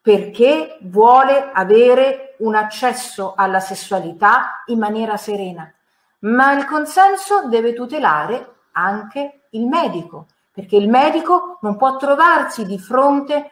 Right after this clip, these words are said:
ad un ripensamento da parte della donna che ha effettuato l'intervento e che poi in un secondo momento può affermare di non essere stata compiutamente informata.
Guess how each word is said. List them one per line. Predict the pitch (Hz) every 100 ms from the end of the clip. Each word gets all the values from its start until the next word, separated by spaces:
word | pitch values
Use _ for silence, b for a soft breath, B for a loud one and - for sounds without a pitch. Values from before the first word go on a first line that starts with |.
| B
ad | - 277 302
un | 277 233 208 - -
ripensamento | 247 277 320 320 285 262 254 - 240 254 240 196 180 185 180 - _
da | - 202
parte | 262 269 262 220
della | - 190
donna | 208 214 190 175 160 - _
che | - 233
ha | 262 233
effettuato | 214 - 208 208 240 226 214
l'intervento | 185 185 254 262 202 165 180 180 302 - _
e | 247 247
che | 294 285
poi | 320 254 185 156 - -
in | 254
un | 269
secondo | 247 285 285 294 233 214
momento | 247 233 180 185 - 277 _ _
può | 277
affermare | 269 262 - 311 302 294 311 320 320 311 - -
di | 254
non | 262 254
essere | 262 262 247
stata | 240 240 226 226 220
compiutamente | 214 208 214 214 196 170 180 180
informata. | 185 185 - 190 185 - - _